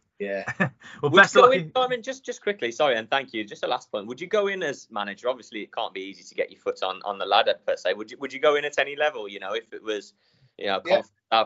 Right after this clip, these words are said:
Speaker 3: part-time, would you look at that?
Speaker 1: Yeah, well, I did a bit of, um, I did a bit of coaching at a Conference South team, um, just up the road from me, Billericay. And, uh, listen,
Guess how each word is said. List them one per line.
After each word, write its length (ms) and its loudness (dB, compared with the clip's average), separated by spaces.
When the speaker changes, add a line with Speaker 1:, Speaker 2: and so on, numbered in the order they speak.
Speaker 3:
part-time, 480 0
would 120 -10
you 60 -8
look 180 -6
at 120 -4
that? 260 -4
Speaker 1:
Yeah, 220 10
well, 180 10
I 40 0
did 180 4
a 40 8
bit 180 4
of, 200 0
um, 480 -2
I 80 -2
did 180 0
a 60 -2
bit 160 -4
of 60 -12
coaching 420 -2
at 80 -4
a 60 -10
Conference 420 -6
South 300 -6
team, 480 -6
um, 760 -4
just 200 -10
up 80 -6
the 80 -6
road 200 2
from 180 -6
me, 120 0
Billericay. 800 -4
And, 260 -4
uh, 400 -4
listen, 400 -8